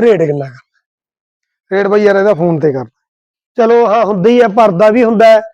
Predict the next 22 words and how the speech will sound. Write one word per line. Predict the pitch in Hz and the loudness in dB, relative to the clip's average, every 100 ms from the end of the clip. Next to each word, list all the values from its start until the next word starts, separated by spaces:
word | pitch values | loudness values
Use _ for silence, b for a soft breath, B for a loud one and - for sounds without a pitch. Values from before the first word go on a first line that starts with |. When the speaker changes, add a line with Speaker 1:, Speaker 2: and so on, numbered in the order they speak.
| b _ 190 | b _ -4
Speaker 1:
ਬਾਕੀ | 202 - 226 214 202 | -4 -2 0 0 -2
ਤੁਸੀਂ | - _ 208 175 220 | -12 _ -8 -2 2
ਆਪ | 208 202 | 2 2
ਸਮਝਦਾਰ | 175 190 202 233 214 | 0 -2 0 2 2
ਹੋ, | |
ਆਪਣੇ | 202 185 196 | 0 -2 -4
ਸਾਰੇ | - 208 254 220 | 0 2 2 2
ਦਰਸ਼ਕ | 214 - 208 | -2 -2 -2
ਦੇਖਣ | 180 180 - | 0 -2 -2
ਵਾਲੇ, | 190 196 190 - _ _ - | 0 0 -2 -4 _ _ -2
ਸਾਰੇ | 247 262 254 | 2 2 0
ਪਸ਼ੂ | 202 226 | -2 0
ਪਾਲਕ | 220 220 208 | 0 0 -2
ਭਰਾਵਾਂ | 208 247 220 214 | -2 0 0 0
ਨੂੰ | 233 | 0
ਨਾ | 262 | 0
ਅੱਜ | 247 202 | 0 -2
ਦੋਨੇ | 170 190 240 277 | -4 -2 0 2
ਜਿਹੜੇ | 269 262 | 2 0
ਕੋਕਾ | 277 240 - 226 | 0 -4 -2 -4
ਪੀਸ | 214 156 | -2 -2
ਦਿਖਾਊਂਗਾ। | 185 226 220 151 | -2 -2 -2 -2